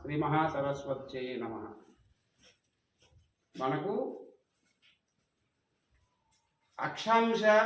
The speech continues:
మన ప్రాంతానికి కనుగొనాలి అనేటువంటిది, ఖచ్చితమైన అక్షాంశ కనుగొనాలి అనుకున్నప్పటికీ, ఈ సాయన మేష ప్రవేశము,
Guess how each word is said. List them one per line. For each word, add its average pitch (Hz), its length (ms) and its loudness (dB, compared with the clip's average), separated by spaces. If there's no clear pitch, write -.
మన 156 240 2
ప్రాంతానికి 175 760 2
కనుగొనాలి 156 1160 2
అనేటువంటిది, 139 880 -2
ఖచ్చితమైన 151 460 -2
అక్షాంశ 143 500 -2
కనుగొనాలి 123 1160 -2
అనుకున్నప్పటికీ, 110 960 -8
ఈ 170 120 0
సాయన 233 880 4
మేష 196 320 2
ప్రవేశము, 160 1040 -2